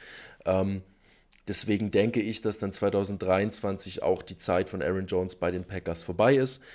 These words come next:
weil zwanzig Millionen Cap-Hit kannst du dir eigentlich nicht leisten für einen Running Back.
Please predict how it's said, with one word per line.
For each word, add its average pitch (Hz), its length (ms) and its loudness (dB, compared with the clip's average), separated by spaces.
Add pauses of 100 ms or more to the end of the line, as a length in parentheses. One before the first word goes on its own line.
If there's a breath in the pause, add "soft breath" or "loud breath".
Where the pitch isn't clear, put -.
(200 loud breath)
weil 90 140 0
zwanzig - 420 -2
Millionen 90 380 -4
Cap-Hit 92 320 -8
kannst 98 280 -6
du 95 40 -10
dir 90 180 -4
eigentlich 87 260 -8
nicht 90 200 -10
leisten 104 420 -2
für 101 160 -6
einen 98 160 -4
Running 101 300 -4
Back. 98 260 -2